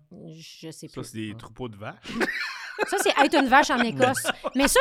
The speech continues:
Speaker 1: j'haïrais pas ça non plus.
Speaker 3: Ah, comme ça, tu
Speaker 1: C'est
Speaker 3: vas
Speaker 1: beau,
Speaker 3: dans le
Speaker 1: l'Écosse.
Speaker 3: bois, tu sais, tu sais.
Speaker 2: <laughs> C'est être une
Speaker 3: Il y a des
Speaker 2: vache en
Speaker 3: cordes,
Speaker 2: Écosse.
Speaker 3: puis
Speaker 1: <laughs> Mais bref, j'aime beaucoup,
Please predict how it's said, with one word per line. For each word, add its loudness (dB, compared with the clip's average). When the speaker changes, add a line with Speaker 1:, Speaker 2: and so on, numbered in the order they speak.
Speaker 1:
j'haïrais 8
pas 6
ça 6
non 8
plus. 2
Speaker 3:
Ah, -8
comme -8
ça, 0
tu -6
Speaker 1:
C'est 6
Speaker 3:
vas 6
Speaker 1:
beau, 12
Speaker 3:
dans 12
le 8
Speaker 1:
l'Écosse. 8
Speaker 3:
bois, -2
tu -12
sais, 4
tu 2
sais. -
Speaker 2:
<laughs> -2
C'est 0
être -4
une -6
Speaker 3:
Il -2
y 2
a 2
des 2
Speaker 2:
vache 4
en -10
Speaker 3:
cordes, 2
Speaker 2:
Écosse. -14
Speaker 3:
puis -12
Speaker 1:
<laughs> -10
Mais 0
bref, 4
j'aime 2
beaucoup, 2